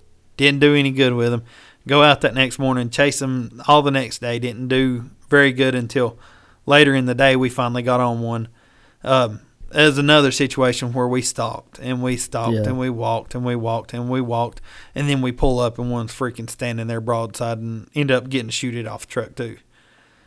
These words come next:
Speaker 1: So, but it was, it was fixing the bolt. But I tell you, that was the only animal that I shot down there that we did not get a pass through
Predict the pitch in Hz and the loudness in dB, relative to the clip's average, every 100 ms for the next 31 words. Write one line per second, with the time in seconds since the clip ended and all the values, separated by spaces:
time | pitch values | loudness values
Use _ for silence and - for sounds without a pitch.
0 | _ - 139 131 113 - 135 127 135 120 | _ 0 4 4 2 -6 0 2 2 0
1 | 123 110 - 147 120 113 - 117 - 113 | -4 -8 0 0 0 -2 -6 -6 -8 -12
2 | 110 110 107 110 - _ _ _ _ 127 | -10 -8 -8 -10 -16 _ _ _ _ 2
3 | 143 - 175 151 156 156 143 131 127 135 | 2 6 6 8 6 6 4 0 0 0
4 | - 151 175 180 156 170 156 131 123 127 | 2 2 2 0 2 2 2 -2 -2 -4
5 | 127 - 156 143 110 131 127 123 123 117 | -4 0 2 2 2 -2 -2 -2 -2 -2
6 | 131 123 120 147 127 147 139 160 139 - | -4 -4 0 0 0 0 0 -2 -2 -4
7 | 135 120 117 | -4 -6 -8